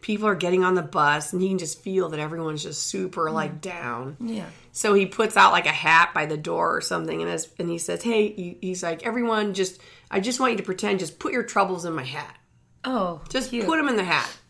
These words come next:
Speaker 1: And everyone, in the beginning, everyone's like, "Oh, whatever." But people start getting into it. They start doing it. They start just going up there and pretending to put all their problems and troubles, imaginary, in, in, in his, in hat.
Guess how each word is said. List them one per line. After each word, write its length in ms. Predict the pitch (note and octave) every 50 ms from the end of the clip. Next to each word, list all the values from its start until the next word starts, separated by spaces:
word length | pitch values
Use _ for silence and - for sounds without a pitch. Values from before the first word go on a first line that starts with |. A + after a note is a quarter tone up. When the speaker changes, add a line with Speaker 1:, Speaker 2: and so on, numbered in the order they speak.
| -
Speaker 1:
And 220 | - A#3+ - F#3 G3
everyone, 440 | G3 G3 G#3 G#3 G3 F#3+ F#3+ F#3+ - - - -
in 60 | G#3+ G3
the 60 | F#3
beginning, 300 | F#3 F#3+ G3+ G3 F#3 F3
everyone's 240 | E3+ E3 E3+ D#3+ D#3+
like, 160 | D#3 B2 C3
"Oh, 320 | D3+ D3 C#3+ D3 C#3+ C3+
whatever." 600 | B2+ A#2+ A#2 G2+ - G2 G2+ - A#2 G#2 F#3+ F#3+ -
But 240 | - G3+ G3+ - -
people 280 | - A#3+ A3 A#3 A#3
start 340 | A3+ - - G#3 F#3+ F3+ F3
getting 240 | F#3 F#3 F#3 F3+ G3
into 180 | A#3 A#3+ - E3
it. 80 | D3
They 120 | D#3 D#3+ D#3
start 320 | - - E3+ E3 E3 E3+
doing 260 | G#3 A#3 G#3 E3 D#3
it. 100 | C#3+ C3+
They 120 | - D#3 D3+
start 320 | - - E3+ F3 F3 E3+
just 220 | E3 D#3 - -
going 280 | F#3+ F3 E3+ E3+ E3+ E3+
up 140 | D#3+ E3 -
there 120 | E3 E3
and 80 | D#3+ D#3+
pretending 360 | D#3+ D#3 - E3+ E3 E3+ E3
to 60 | D#3+
put 340 | D#3 - - F#3 F3+ - - - _ _ _ _ _ -
all 180 | F3+ D#3+ E3
their 140 | E3 E3+ E3
problems 600 | E3 - - F3+ D#3 D#3 D#3 D#3+ D#3+ D#3 D#3 D3+
and 120 | D3+ D3 D3
troubles, 500 | - D#3 D3+ C#3+ C3+ C3 C#3+ C#3 - _ _ - - - - - - - -
imaginary, 880 | - F3+ D#3+ D#3 D3+ D3+ D3+ D3+ D#3 D3+ D#3 D3+ D#3 D3 C#3+ D#3 - - -
in, 240 | - F3+ E3 E3 E3
in, 320 | - F#3+ E3+ - F3+ E3+ D#3+ D#3+
in 160 | - E3+ E3
his, 240 | D#3+ D#3 D3+ - -
in 260 | - E3 D#3 D3+ D#3
hat. 400 | - D3 G3+ C#4 D#4 - - -